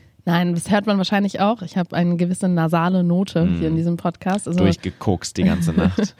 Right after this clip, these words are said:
Speaker 1: <laughs> Meine Nase ist komplett zu. Ich bin sehr erkältet schon die ganze Zeit. Und
Speaker 2: Ja.
Speaker 1: dann ist es natürlich auch nicht sonderlich gesundheitsfördernd, eine Show zu spielen. Aber,
Speaker 2: Für die du
Speaker 1: aber
Speaker 2: extra
Speaker 1: sehr
Speaker 2: aus,
Speaker 1: gut.
Speaker 2: für die du extra aus Berlin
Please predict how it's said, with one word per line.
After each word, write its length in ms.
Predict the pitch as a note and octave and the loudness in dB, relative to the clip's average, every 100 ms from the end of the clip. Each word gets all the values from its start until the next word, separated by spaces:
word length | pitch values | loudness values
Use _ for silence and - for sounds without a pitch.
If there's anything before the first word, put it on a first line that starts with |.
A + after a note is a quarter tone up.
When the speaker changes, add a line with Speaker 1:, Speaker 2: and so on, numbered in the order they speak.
| - | -18
Speaker 1:
<laughs> 140 | C#4+ | -10
Meine 240 | - F3+ G3 | -2 2 2
Nase 420 | F#3+ F3 F#3 F3 | 2 2 2 0
ist 160 | E3+ - | -2 -4
komplett 580 | E3+ D#3 - E3 D#3 - | -2 -2 0 0 0 -6
zu. 300 | - D3+ D#3+ | -4 -2 -2
Ich 180 | - | -4
bin 480 | - D#3 D#3 D#3 C#3 | -4 -2 0 -2 -2
sehr 220 | F3 G#3+ | 0 2
erkältet 480 | G#3 G3 F#3+ D#3+ D#3+ | 0 0 0 0 -2
schon 180 | - D#3+ | -2 0
die 60 | D#3 | 0
ganze 280 | D3+ E3 | 0 -2
Zeit. 380 | D3+ D3 D#3 F#3+ - | -6 -2 -2 -4 -2
Und 120 | F3 | 0
Speaker 2:
Ja. 80 | E3 | 2
Speaker 1:
dann 220 | F3+ F3 | 2 0
ist 100 | F3+ | 0
es 80 | F#3 | 2
natürlich 400 | F#3 F3 F#3 - | 0 0 0 2
auch 80 | |
nicht 220 | F3 F3+ - | 2 0 0
sonderlich 600 | F3 F3 E3+ F3 - - F3+ G#3+ G#3+ G#3 G3 | 0 2 0 0 -4 -4 0 0 2 0 -2
gesundheitsfördernd, 960 | - - - G#3 G3 F#3+ F#3 F#3+ - - | -8 -10 -4 0 2 2 2 0 -6 -2
eine 360 | F3 F3 F3 | 0 2 0
Show 260 | E3+ G3+ G3 | 2 2 2
zu 160 | - | 0
spielen. 560 | F3+ - E3+ D#3+ D#3+ E3+ - _ | -4 0 0 2 0 -4 -10 _
Aber, 200 | E3 F#3 | 2 4
Speaker 2:
Für 40 | G#3+ | 4
die 40 | |
du 80 | G#3 | 4
Speaker 1:
aber 100 | G3+ | 2
Speaker 2:
extra 140 | A3+ G#3+ | 4 4
Speaker 1:
sehr 140 | G#3 | 6
Speaker 2:
aus, 80 | G3 | 6
Speaker 1:
gut. 240 | F#3+ - - | 2 -2 -6
Speaker 2:
für 140 | - | -4
die 80 | A#2+ | 0
du 80 | A2+ | 0
extra 260 | - - | -2 0
aus 120 | G2+ A#2 | 0 0
Berlin 440 | G#2+ G#2+ G#2+ G2 | 0 0 -2 -4